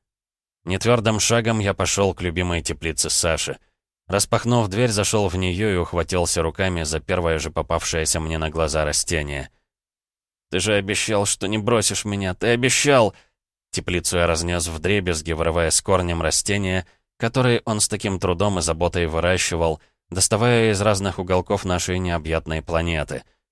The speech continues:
Еще я смеялся. Я хохотал...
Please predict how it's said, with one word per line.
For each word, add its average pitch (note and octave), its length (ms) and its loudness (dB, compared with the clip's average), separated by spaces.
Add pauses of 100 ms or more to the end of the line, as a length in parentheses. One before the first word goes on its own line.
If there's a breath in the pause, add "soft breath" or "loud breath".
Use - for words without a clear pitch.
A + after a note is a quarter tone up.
(320)
Еще G#2 400 -2
я G#2+ 200 -2
смеялся. G#2+ 720 2 (420)
Я F#2 260 0
хохотал... F#2+ 640 0